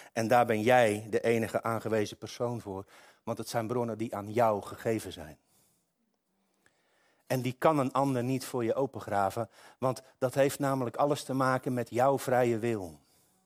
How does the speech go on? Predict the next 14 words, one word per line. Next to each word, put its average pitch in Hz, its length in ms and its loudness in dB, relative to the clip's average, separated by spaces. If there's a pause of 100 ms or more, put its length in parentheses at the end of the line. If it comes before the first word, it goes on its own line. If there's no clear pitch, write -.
(1040)
En 131 140 -2
daar 135 120 4
gaat 139 260 2
zelfs 135 300 2
de 123 80 -8
Vader 143 420 4
niet 104 240 -8
aan 92 140 -8
voorbij. - 400 -14 (1900)
En 143 160 0
heel 185 280 6
vaak, 170 720 0 (1040)
als 123 240 -8
er 123 200 -4